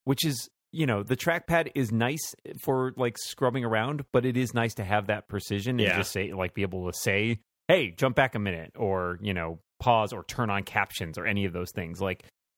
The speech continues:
Speaker 1: because the remote is in some ways so limited, you know, there aren't a ton of buttons on it. It's nice to be able to do that rather than, like, hunt around on, like, a remote with, like, a ton of buttons and be like, "Ah, wait, how do I turn on subtitles or captions? I have to navigate a menu," all that.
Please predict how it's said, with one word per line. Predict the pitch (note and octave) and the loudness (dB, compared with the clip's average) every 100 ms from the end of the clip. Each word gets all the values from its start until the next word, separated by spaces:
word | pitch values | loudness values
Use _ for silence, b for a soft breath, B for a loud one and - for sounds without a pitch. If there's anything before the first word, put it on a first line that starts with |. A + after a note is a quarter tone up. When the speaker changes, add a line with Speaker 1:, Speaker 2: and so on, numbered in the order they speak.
| _ | _
Speaker 1:
because | A#2+ - D#3 C#3+ | -4 2 2 4
the | C#3 | 0
remote | B2 A2+ A#2 A#2 - | 0 2 2 0 0
is | B2 A2+ G2+ | 0 2 0
in | G2+ | -2
some | - G#2 | 0 0
ways | G2 F#2+ F2+ | 0 -2 -4
so | - G#2+ G2 F#2 | -2 0 2 0
limited, | A2+ B2 G2 A#2+ | 0 0 0 -2
you | D3+ | -2
know, | C3+ | 0
there | C#3 | 0
aren't | A2 | 0
a | G2+ | -2
ton | - G2 | 0 0
of | E2 | 0
buttons | F#2+ F#2+ | -4 -2
on | E2+ F2 | -4 -2
it. | B2 _ - - | -4 _ -4 0
It's | F3+ - | 0 2
nice | D3+ G3 | 2 2
to | - | -2
be | D3 | 0
able | D3+ C#3 | 0 2
to | A#2+ | 0
do | F#2+ C3 A#2+ | 0 0 2
that | A2+ A#2 - | 4 2 2
rather | G2+ A2 | 2 2
than, | G2+ A2 | 0 0
like, | G2+ F#2 | -2 -4
hunt | - C#3 B2 | -2 0 0
around | G#2 G#2 A2 G#2+ | 0 2 2 0
on, | G2+ | 0
like, | G2 | -2
a | G2+ | -2
remote | F#2+ G2 A2 | 0 0 0
with, | G#2 | -4
like, | F#2+ - | -6 -6
a | |
ton | - - A2 | -6 0 2
of | B2+ | 2
buttons | B2 D3+ D#3+ E3 | -2 -2 -2 -2
and | A2 | 0
be | G#2+ | 0
like, | G2+ - | 0 2
"Ah, | D#3+ C#3+ A#2 | 4 4 2
wait, | A2+ D3 A#2+ | 0 -2 -2
how | - D#3+ | -2 0
do | E3 | 2
I | C#3+ | 0
turn | - D#3 D3 | 0 0 2
on | D3 | 0
subtitles | - F3 A#2+ B2 G#2+ | 0 -2 2 2 2
or | G#2+ | -2
captions? | - C#3+ - G#2+ F#2 | 2 2 2 -2 0
I | A2+ A2+ | 0 0
have | C3 | 0
to | C3+ | 0
navigate | C#3 C#3 C#3 D#3+ | 0 0 0 0
a | |
menu," | D#3+ F#3 D3+ A2+ G2 F#2 | 2 0 2 0 0 -2
all | G2 A2 | 0 0
that. | G2 F2 | 0 -2